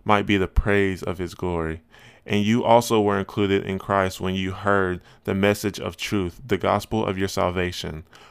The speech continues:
When you believed, you were marked in him with a seal, the promised Holy Spirit, who is a deposit guaranteeing our inheritance until the redemption of those who are God's possession, to the praise of his glory.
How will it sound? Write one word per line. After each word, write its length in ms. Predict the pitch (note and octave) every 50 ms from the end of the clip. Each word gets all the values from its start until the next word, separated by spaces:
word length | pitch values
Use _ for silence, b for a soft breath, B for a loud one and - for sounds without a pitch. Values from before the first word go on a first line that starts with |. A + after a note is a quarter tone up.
| B B
When 140 | A2 A2+ B2+
you 120 | C3 C#3
believed, 540 | A#2+ A#2 G#2+ G2 G#2 A#2+ C3 C3 B2 G2 F#2
you 100 | G2 G#2
were 140 | G#2 G2+ F#2+
marked 460 | F#2 G2 G#2 A2+ A2 - - - -
in 280 | - - G#2 F#2+ F#2+ F#2
him 320 | F#2 F2 F2 F2 F2 F2 B B B B _
with 140 | - G2+ F#2
a 60 | F2+
seal, 500 | - - - - G2 F2+ E2+ D#2+ E2 B B B B
the 80 | - G2
promised 480 | - - - G#2+ G#2+ A#2 B2 A#2+ - -
Holy 240 | A#2+ A2+ A2 G#2+
Spirit, 440 | G#2 - - - G#2 G2 F#2 F2 F#2
who 160 | G#2 G#2 G2+ G2+
is 100 | G2 -
a 60 | G2+
deposit 580 | F2 F#2+ - - - - A2 A2+ G3 - F#2 F2+
guaranteeing 760 | F2 G2 G#2 A2 A2 G#2+ G#2+ - - A2+ A2 G#2+ G2+ F#2+ B B B B B B
our 140 | - G#2 G2+
inheritance 720 | G2 G2+ G2+ G#2 G#2 G#2 G2+ - - F#2+ F#2 F2+ - B B B B -
until 320 | - G#2+ - - A2+ A2+ A2+
the 140 | G#2 G#2+
redemption 520 | G2 G2+ G2 F2+ G#2 G#2 G#2+ G#2 - G#2 G2
of 160 | F#2 F#2 F2
those 300 | F#2 G2+ G2 G2 F#2+ -
who 80 | - F#2
are 80 | F2+
God's 320 | E2+ - F#2 F#2 F#2 F2 -
possession, 640 | - G2 E2+ F2 F#2 F2+ - - - E2+ E2 E2 b b b b b _
to 120 | - - G#2
the 80 | F#2+
praise 540 | F#2 - - - A2 G2+ G2+ G2+ G2+ G2 -
of 220 | - - G2 - -
his 160 | F2+ E2 -
glory. 420 | - - E2+ E2+ D#2+ D2+ D#2 E2